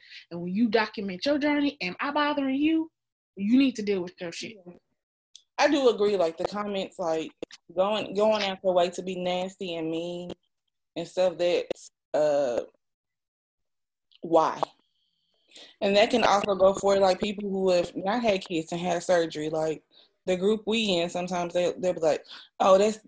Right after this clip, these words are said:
Speaker 2: that's too much," or "That's too that." Well, she fucking paid for it. That's what she like. That's what she likes. So I do agree. Like, don't go out your way to be nasty and mean. That's just,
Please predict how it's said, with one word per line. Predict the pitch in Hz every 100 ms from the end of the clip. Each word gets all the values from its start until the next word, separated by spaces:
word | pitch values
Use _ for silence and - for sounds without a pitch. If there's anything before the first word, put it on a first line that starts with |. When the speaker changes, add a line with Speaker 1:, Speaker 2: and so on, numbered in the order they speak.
| -
Speaker 2:
that's | 185 214 -
too | - 214
much," | 175 123 -
or | 151
"That's | 165 196 196
too | 214
that." | 190 170
Well, | 214 262 262 -
she | - - 370
fucking | 381 339 330 302
paid | 320 427 -
for | 214
it. | 196
That's | 220 269
what | 285
she | - 277
like. | 311 294
That's | 233 -
what | 214
she | 220
likes. | 208 175 - - - - -
So | -
I | 214
do | 226 226
agree. | 202 185 180
Like, | 165 156
don't | 196 240
go | 226
out | 196 190
your | 165
way | 175 170
to |
be | 156 151
nasty | 147 147 - 147
and | 143
mean. | 101 101
That's | 160 165 -
just, | - 156 156 -